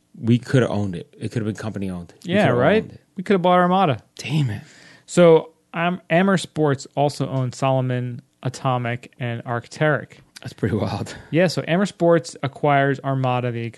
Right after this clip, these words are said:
Speaker 2: iconic ski brand, with annual net sales of approximately ten million dollars. The acquisition includes the Armada brand, Armada-based products, as well as intellectual property and distribution rights.
Speaker 1: Intellectual pro-, there,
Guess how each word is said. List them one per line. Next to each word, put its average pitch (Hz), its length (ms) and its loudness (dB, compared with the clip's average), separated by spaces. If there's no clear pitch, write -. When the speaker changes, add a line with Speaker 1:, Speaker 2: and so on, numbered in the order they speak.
Speaker 2:
iconic 147 420 -2
ski 131 220 -6
brand, 117 500 -6
with 117 240 -12
annual 156 340 2
net 135 200 -2
sales 123 440 -2
of - 60 -12
approximately 123 800 -4
ten 143 280 -4
million 123 220 -4
dollars. 123 460 -2
The 131 160 -2
acquisition 139 520 -2
includes 131 360 -4
the 127 120 -2
Armada 135 340 0
brand, 151 520 0
Armada-based 120 760 -6
products, 165 520 0
as - 180 -8
well 131 220 0
as 123 180 -4
intellectual 151 680 -4
property 123 600 -4
and 113 160 -10
distribution 120 640 -8
rights. - 340 -16
Speaker 1:
Intellectual 98 560 -6
pro-, - 200 -10
there, 98 480 0